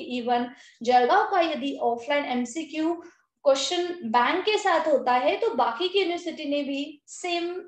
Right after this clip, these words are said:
paper pattern follow करना चाहिए, ताकि student को इतने दिन से लिखने की बिल्कुल habit नहीं है और university तो अपना अपना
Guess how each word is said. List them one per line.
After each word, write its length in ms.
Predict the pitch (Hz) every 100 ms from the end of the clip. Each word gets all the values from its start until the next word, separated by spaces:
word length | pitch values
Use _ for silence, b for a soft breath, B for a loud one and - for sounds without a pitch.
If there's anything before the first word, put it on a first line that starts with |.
| - _ _ _ _ _ -
paper 300 | 254 311 320
pattern 380 | 302 269 311 320
follow 280 | 269 247 311
करना 300 | 320 294 302
चाहिए, 420 | 294 302 294 330 - B B -
ताकि 360 | 285 302 330
student 460 | 349 339 269 269 269
को 320 | 277 269 285 B B
इतने 300 | 320 - 392
दिन 220 | 359 311 311
से 140 | 320 277
लिखने 320 | 277 294 311
की 120 | 320 233
बिल्कुल 340 | 226 262 370 370
habit 340 | 320 302 330
नहीं 400 | 320 294 294 349 330
है 240 | 311 339 - -
और 420 | 262 262 269 285
university 560 | 247 240 269 - 220 262 254
तो 140 | 247
अपना 420 | - - - 294
अपना 300 | 302 285 262